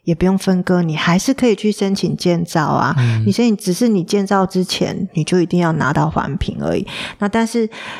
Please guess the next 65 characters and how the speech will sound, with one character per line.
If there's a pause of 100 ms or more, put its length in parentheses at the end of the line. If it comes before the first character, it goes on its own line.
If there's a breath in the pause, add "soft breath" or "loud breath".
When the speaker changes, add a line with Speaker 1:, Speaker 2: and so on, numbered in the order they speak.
(140 loud breath)
Speaker 1:
行
内
的
人
就
会
知
道
这
是
一
条
很
长
的
路， (120)
Speaker 2:
哦。
Speaker 1:
呃，
不
见
得
能
那
么
顺
遂，
或
是 (480 loud breath)
有
可
能
不
见
得 (120)
旅
馆
可
以
盖
到
这
么
多
间
哦，
Speaker 2:
哦。
Speaker 1:
房
间
数
没
有
办
法
那
么
多
间，
所
以
Speaker 2:
嗯。
Speaker 1:
才
会
有
一
个